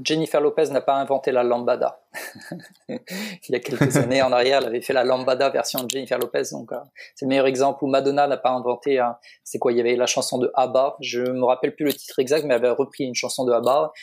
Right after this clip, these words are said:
Speaker 1: Ça fait un carton, quoi, hein. Donc, euh, pareil, hein, si je devais me lancer en tant que musicien, ben, je te prendrais les années, euh, soixante-dix, les années quatre-vingts, euh, les meilleurs, le, le top cinq des hits, hein,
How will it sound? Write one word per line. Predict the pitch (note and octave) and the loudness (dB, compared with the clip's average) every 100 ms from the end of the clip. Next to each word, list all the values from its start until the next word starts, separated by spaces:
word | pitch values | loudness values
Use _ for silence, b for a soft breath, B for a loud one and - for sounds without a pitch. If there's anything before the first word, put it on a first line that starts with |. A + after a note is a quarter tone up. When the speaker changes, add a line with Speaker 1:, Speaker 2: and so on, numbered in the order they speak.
| B | B
Speaker 1:
Ça | - - | -14 -6
fait | - | -2
un | A2+ | 0
carton, | C#3 - - | -2 -2 -6
quoi, | - B2 | 0 -2
hein. | A#2+ | -2
Donc, | A#2 - | -8 -6
euh, | A#2+ C3 - B B _ | -6 -6 -14 B B _
pareil, | D3+ F#3 | 4 4
hein, | E3+ | 4
si | - C#3+ | 2 -2
je | C3 | 2
devais | C3+ C#3 | 2 4
me | C3+ | 4
lancer | C#3 - | 2 2
en | C#3 | 0
tant | B2+ | 0
que | C#3+ | 0
musicien, | C3 B2+ B2 - D#3+ | 0 0 -2 0 0
ben, | D#3 - | 0 0
je | - | -4
te | - | -6
prendrais | - C3+ B2 | -4 0 2
les | B2+ A#2+ B2 | 2 2 2
années, | B2+ C3 B2+ | 0 0 0
euh, | - | -2
soixante-dix, | - B2+ B2+ B2+ C3 - | -2 -4 -2 -4 -6 -4
les | B2 C3 | 0 2
années | D3 | 2
quatre-vingts, | C#3+ - B2 C3+ E3 B B _ C3+ | 0 0 0 0 0 B B _ 0
euh, | B2+ | 2
les | C#3 | 4
meilleurs, | D3 D3 C3+ | 4 4 4
le, | C3 B2 | 2 2
le | B2+ | 2
top | D3 - | 0 0
cinq | - D3 C3 | 0 2 2
des | B2+ - | 0 0
hits, | D#3+ - | -4 -2
hein, | C3 | -4